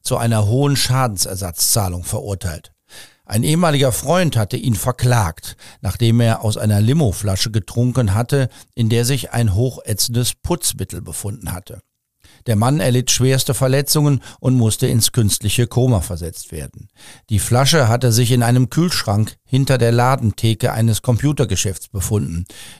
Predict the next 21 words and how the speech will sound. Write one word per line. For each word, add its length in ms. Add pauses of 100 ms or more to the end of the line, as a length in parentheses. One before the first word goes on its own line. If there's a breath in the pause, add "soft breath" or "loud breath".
Das 220
Gericht 400
sah 100
eine 200
Verletzung 600
der 120
Verkehrssicherungspflicht, 1500 (300 loud breath)
obwohl 340
der 140
Kläger 500
ohne 280
zu 140
fragen 440
an 80
den 160
Kühlschrank 480
hinter 220
der 140
Ladentheke 680
gegangen 440
war. 280